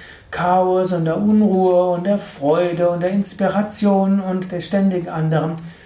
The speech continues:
doch eine Beständigkeit hast, mit der du langfristig ein schönes, sinnhaftes, befriedigendes Leben lebst,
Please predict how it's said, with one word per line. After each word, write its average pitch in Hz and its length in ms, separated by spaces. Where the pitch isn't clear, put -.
doch 220 220
eine 139 160
Beständigkeit 165 1000
hast, 160 380
mit 147 140
der 139 240
du 143 400
langfristig 175 1000
ein 135 280
schönes, 190 800
sinnhaftes, 175 920
befriedigendes 147 920
Leben 175 420
lebst, 160 420